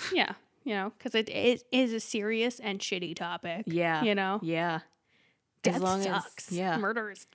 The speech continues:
Speaker 2: terrible.
Speaker 1: Terrible, man.
Speaker 2: Fucking awful.
Speaker 1: Yeah. Ooh.
Speaker 2: Ugh.
Speaker 1: Well, that makes it awkward.
Speaker 2: Yeah, I know. <laughs> Totally.
Speaker 1: <laughs>
Speaker 2: This is awkward. Ugh. Yeah,
Speaker 1: Anyway,
Speaker 2: so
Speaker 1: so thanks for listening,
Speaker 2: Yeah,
Speaker 1: is
Speaker 2: thank
Speaker 1: what
Speaker 2: you.
Speaker 1: we're saying.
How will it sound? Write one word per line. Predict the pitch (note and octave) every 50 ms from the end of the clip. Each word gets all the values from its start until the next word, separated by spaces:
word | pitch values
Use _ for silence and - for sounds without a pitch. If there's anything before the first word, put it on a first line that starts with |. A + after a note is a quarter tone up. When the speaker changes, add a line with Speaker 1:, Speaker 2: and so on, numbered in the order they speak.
| - -
Speaker 2:
terrible. | - - C#4 D4+ D#4 C4 A#3 F#3 F#3 F#3 F#3 F#3+ - -
Speaker 1:
Terrible, | - - - B3 C#4 C#4 B3 A3 G3 F#3+ F3 F#3+
man. | F3+ F#3 F#3 F#3 F#3+ F#3 C#4 B3+ - - - - -
Speaker 2:
Fucking | - B3 B3 A#3+ - B3+ G#3+ G3
awful. | - G3+ A3 C4 C#4 - - - - - E3+
Speaker 1:
Yeah. | E3 E3 F3+ F#3+ G3+ G3 E3+ - - - - - - - - - _ _ _ _ -
Ooh. | G#3+ B3+
Speaker 2:
Ugh. | A3 A3+ F#3+ - - - - - - _ _ _ _ _ _ _ _ _ _ _ -
Speaker 1:
Well, | G3 F#3
that | G3 A3
makes | A#3+ A3 -
it | F3+ F3
awkward. | F3 A#3 - - D#3+ E3 - - - -
Speaker 2:
Yeah, | B3+ C4+ A3 F#3+
I | F#3+ A#3
know. | - D4+
<laughs> | C#4
Totally. | A#3+ - - - E4 E4 D4 C4 A3+ -
Speaker 1:
<laughs> | - D4+ - - - - -
Speaker 2:
This | E4+ C5+ B4 E4
is | C#4+
awkward. | G#3+ G3+ G#3+ - A3+ A3 G#3 - - -
Ugh. | C#4+ F#4 E4 - - - -
Yeah, | - A#3 - -
Speaker 1:
Anyway, | - C4+ C#4+ -
Speaker 2:
so | C#4 C#4+
Speaker 1:
so | A3
thanks | G#3 A3+ A#3 -
for | C4+
listening, | B3 G3 - - F3+ F#3
Speaker 2:
Yeah, | - -
Speaker 1:
is | - -
Speaker 2:
thank | - A#3 F#3
Speaker 1:
what | G3
Speaker 2:
you. | A#3 G#3+
Speaker 1:
we're | G3+
saying. | - F#3 F3 F3 F#3+ E4+